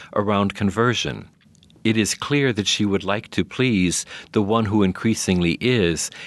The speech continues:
if not her only earthly tie, certainly the adult who is closest to the concerns of her heart at this time. In mid-September, she writes,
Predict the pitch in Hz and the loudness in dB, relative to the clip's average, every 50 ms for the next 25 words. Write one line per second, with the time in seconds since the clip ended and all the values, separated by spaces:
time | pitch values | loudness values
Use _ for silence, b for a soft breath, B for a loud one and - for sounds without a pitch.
0 | B B 104 107 - - 113 117 120 117 95 107 98 - - 107 113 120 120 113 | B B -4 -4 -2 -2 -2 -2 -2 -2 -2 0 0 0 2 2 0 2 2 2
1 | 101 - - 104 104 98 - - 87 82 78 - - - 131 127 113 87 80 78 | 0 0 0 -2 -4 -4 -4 -4 -4 -4 -4 -4 -4 -2 0 0 0 0 -2 -4
2 | 71 B B B B B B B - - - 139 139 - 123 110 101 92 95 98 | -6 B B B B B B B -4 -2 0 0 0 2 2 2 2 2 2 2
3 | 92 90 - 101 98 95 - - 92 87 - - - - 117 123 120 - - 95 | 0 2 2 0 0 0 0 0 0 0 0 -4 -2 -2 -2 -2 0 0 0 0
4 | 87 - - - - B B B B - 104 98 - - - 190 - - 123 120 | 0 0 -2 -6 -10 B B B B 0 0 0 2 2 0 0 0 0 2 2
5 | 117 113 110 - 101 90 - 107 92 - - 110 113 110 101 - - 92 - - | 2 2 2 0 -2 0 2 0 0 0 0 0 0 0 -2 -4 -10 -12 -6 -4
6 | 90 87 - - - - 113 110 101 90 - - 107 - - _ _ _ - _ | -4 -4 -4 -6 -4 -2 -2 -2 0 -2 -4 -8 -12 -16 -20 _ _ _ -20 _
7 | b b b b b b - - 104 98 101 117 131 117 - - 117 92 - - | b b b b b b -2 0 2 4 4 2 2 0 0 -2 -2 -2 -2 -4
8 | 139 143 131 107 92 - - - 92 85 87 82 82 82 - - - | -4 -2 0 -2 -2 -2 -2 -2 -2 0 0 0 0 0 -2 -6 -8